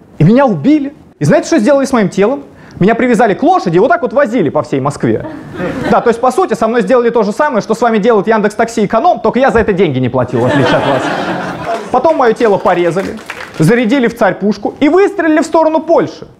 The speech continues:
Это был исторический момент, когда поляки увидели, как со стороны Кремля на них летит фарш. Они этим так вдохновились, что тут же придумали рецепт краковской колбасы.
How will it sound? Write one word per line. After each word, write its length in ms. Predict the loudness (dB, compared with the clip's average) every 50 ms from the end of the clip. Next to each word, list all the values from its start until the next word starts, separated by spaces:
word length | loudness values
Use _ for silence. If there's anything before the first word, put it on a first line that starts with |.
| -20 -20 -20 -20 -10 -4 0
Это 120 | 2 2
был 180 | 4 4 4 2
исторический 600 | 2 2 0 0 2 0 -2 -2 -4 -2 -2 0
момент, 400 | 0 0 0 0 0 -2 0 0
когда 220 | 0 0 0 0
поляки 340 | 2 2 2 2 0 0 0
увидели, 340 | 0 2 2 2 2 2 0
как 160 | 0 -2 -2
со 100 | -2 -2
стороны 280 | -2 0 0 0 0 -2
Кремля 360 | 0 0 0 2 2 0 0
на 80 | 0 -2
них 140 | -4 -2
летит 240 | -2 -2 -2 -2 -4
фарш. 440 | -2 0 0 0 0 -2 -6 -12 -18 -18 -18 -18 -16 -12 -10 -6 -4 -2 0 0 0 0 0 0 0 -2 -2 -2 -2 -4 -4 -4 -2 -2 -2 -2 -2 -2 -2
Они 180 | 0 0 0 0
этим 160 | 0 0 0
так 180 | 0 -2 -2
вдохновились, 480 | -2 -2 -2 0 0 0 0 0 0 0
что 120 | 0 -2
тут 200 | 0 0 0 0
же 80 | 0 0
придумали 380 | 0 0 0 0 0 2 2 0
рецепт 320 | 0 2 0 0 0 0
краковской 420 | 0 -2 0 -2 -4 -4 -4 -4
колбасы. 480 | -2 0 0 0 0 -2 -4 -4 -6 -6